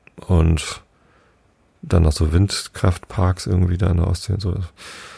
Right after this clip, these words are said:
War schon schick, darüber zu fahren. Ja, und dann waren wir in Schweden und in Schweden mussten wir auch nochmal anderthalb, zwei Stunden fahren bis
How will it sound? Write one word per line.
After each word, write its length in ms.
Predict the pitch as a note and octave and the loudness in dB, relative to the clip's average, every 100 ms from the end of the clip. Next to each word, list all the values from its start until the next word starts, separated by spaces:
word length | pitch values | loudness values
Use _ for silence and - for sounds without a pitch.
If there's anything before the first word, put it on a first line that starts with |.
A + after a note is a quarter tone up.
| - - | -20 -4
War 120 | F#2 | 0
schon 140 | F#2+ | 2
schick, 180 | F#2 F2+ | 2 0
darüber 260 | E2 E2+ D#2+ | -2 -2 -2
zu 140 | E2 | -2
fahren. 280 | D#2+ D2+ F2 | 0 2 4
Ja, 100 | G2 | 2
und 160 | D2+ | 2
dann 220 | F2 D#2+ D2+ _ _ - - | 2 2 0 _ _ -20 -4
waren 140 | E2+ | 0
wir 40 | E2 | 0
in 80 | E2+ | -2
Schweden 360 | - F2 G2 | 0 4 4
und 140 | D#2 - | 2 2
in 160 | G2 | 0
Schweden 340 | F#2+ G2 F#2+ F2 | 2 0 2 2
mussten 220 | F2+ - | 2 0
wir 60 | |
auch 60 | E2+ | 2
nochmal 340 | E2+ D#2+ D#2 - - - - _ - | 4 4 2 -2 -16 -20 -20 _ -2
anderthalb, 400 | E2+ E2 E2+ - | 0 2 0 0
zwei 180 | - E2 | 0 0
Stunden 340 | - F2 F2+ | 0 -2 -2
fahren 420 | - E2+ G2 G#2 | 0 2 4 4
bis 360 | F#2 - - | 0 -2 -10